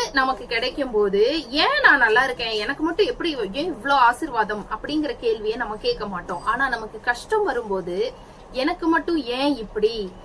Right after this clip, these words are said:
அ, யாரோ செஞ்சதுனால நான் ஏன் அனுபவிக்கணும் அப்படின்னு நம்ம கேட்போம். ஆனா அதுவே நம்ம சந்தோஷமாவோ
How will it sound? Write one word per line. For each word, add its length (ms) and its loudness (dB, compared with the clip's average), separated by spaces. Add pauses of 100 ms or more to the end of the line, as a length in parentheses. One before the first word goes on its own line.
(300)
அ, 80 6 (140)
யாரோ 300 10 (120)
செஞ்சதுனால 600 2 (240)
நான் 320 4
ஏன் 180 6
அனுபவிக்கணும் 640 0
அப்படின்னு 320 0
நம்ம 220 -4
கேட்போம். 400 -2
ஆனா 120 6 (140)
அதுவே 300 2 (100)
நம்ம 140 -6 (100)
சந்தோஷமாவோ 880 2